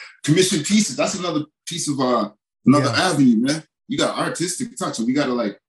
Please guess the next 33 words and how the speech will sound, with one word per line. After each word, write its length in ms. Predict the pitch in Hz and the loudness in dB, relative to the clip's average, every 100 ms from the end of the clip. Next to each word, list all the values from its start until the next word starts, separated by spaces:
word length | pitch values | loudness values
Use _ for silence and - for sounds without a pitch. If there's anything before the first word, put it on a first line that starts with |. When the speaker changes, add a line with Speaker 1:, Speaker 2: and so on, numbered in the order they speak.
| - | -10
Speaker 1:
hip 120 | 143 | -6
hop 180 | 147 113 | -4 -4
generation 380 | 120 120 104 101 | -4 -6 -6 -8
gotta 80 | 104 | -8
start 220 | 104 98 | -8 -8
looking. 360 | 82 113 95 80 _ _ - - | -6 -6 -8 -10 _ _ -20 -8
We 60 | |
should 120 | - 104 | -2 2
have 40 | |
been 120 | 110 | 2
on 160 | 107 104 | 2 0
it 100 | 92 | -2
already, 260 | 98 104 85 | -2 -2 0
man. 300 | 85 85 - _ _ _ | -2 -4 -10 _ _ _
Speaker 2:
Yeah, 220 | 131 131 127 | -4 -2 -2
Speaker 1:
So, 80 | |
Speaker 2:
yeah, 120 | 123 120 | -2 -4
yeah, 320 | 117 113 104 _ | -6 -8 -10 _
yeah. 320 | 131 120 117 117 | -8 -6 -4 -4
I 80 | |
know. 260 | 120 117 107 _ - | -4 -4 -6 _ -8
I, 140 | 127 - | -8 -6
I, 320 | 135 151 147 | -2 0 0
uh, 260 | 139 131 131 _ _ _ - | 0 -2 -6 _ _ _ -6
my 180 | 143 165 | -2 -2
first 580 | - 185 180 - - - _ _ | -2 -2 -2 -4 -12 -20 _ _
conversation 760 | - 170 165 156 - 165 151 143 | -6 -4 -2 -4 -2 -4 -4 -4
about 260 | 135 139 - | -2 -4 -2
N 140 | 143 | -4
F 160 | 143 117 | -4 -6
Ts 640 | - 151 135 131 120 - - _ - | -6 -4 -4 -6 -8 -14 -18 _ -4
actually 460 | 135 131 - 135 117 | -2 -2 -2 -2 -2
happened 580 | 131 131 139 131 123 | -2 -2 -2 -4 -4